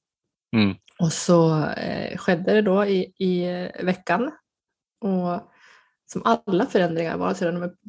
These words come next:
Speaker 2: positiva eller negativa, så, så blir det ju någon form av,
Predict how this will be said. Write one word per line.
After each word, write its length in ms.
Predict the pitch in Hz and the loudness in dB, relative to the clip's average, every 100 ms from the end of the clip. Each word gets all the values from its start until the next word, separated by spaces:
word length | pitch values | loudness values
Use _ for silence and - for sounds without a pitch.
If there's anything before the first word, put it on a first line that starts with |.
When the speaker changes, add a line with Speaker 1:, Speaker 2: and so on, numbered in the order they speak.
| 214 202 - | -20 -10 -6
Speaker 2:
positiva 580 | 202 190 190 196 190 190 | -4 -4 -4 -4 -2 -2
eller 400 | 190 175 - 185 | 0 -2 -4 0
negativa, 640 | 190 214 190 - - 180 | 2 2 0 -4 -4 -4
så, 340 | - 175 190 | -2 -2 -4
så 200 | - 165 | -2 0
blir 260 | 175 190 202 | 6 8 8
det 60 | |
ju 60 | 180 | 8
någon 220 | 165 170 | 6 4
form 180 | 170 165 | 2 0
av, 180 | 160 | 0